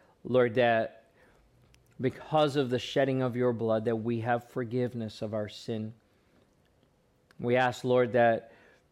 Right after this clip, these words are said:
we would be reminded today that we are covered, that we are protected. Lord, that the enemy can bring no accusa-, accusation against us because you have sealed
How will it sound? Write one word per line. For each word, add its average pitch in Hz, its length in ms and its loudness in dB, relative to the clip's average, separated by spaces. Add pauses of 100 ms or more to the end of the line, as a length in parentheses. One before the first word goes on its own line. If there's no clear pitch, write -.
(260)
we 135 160 2
would 135 220 2
be 127 140 2
reminded 127 720 2
today 120 400 2
that 117 160 2
we 123 180 0
are 120 100 2
covered, 117 680 -6 (1300)
that 120 100 -4
we 127 140 4
are 127 60 2
protected. 139 840 -8 (1300)
Lord, 131 300 2
that 127 240 2
the 131 160 2
enemy 139 260 2
can 131 240 -4
bring 127 240 0
no 127 200 0
accusa-, 123 640 -4 (140)
accusation 120 720 -6
against 113 460 -8
us 110 300 -10 (680)
because 120 320 -2
you 123 140 2
have 117 180 -2
sealed 135 680 -2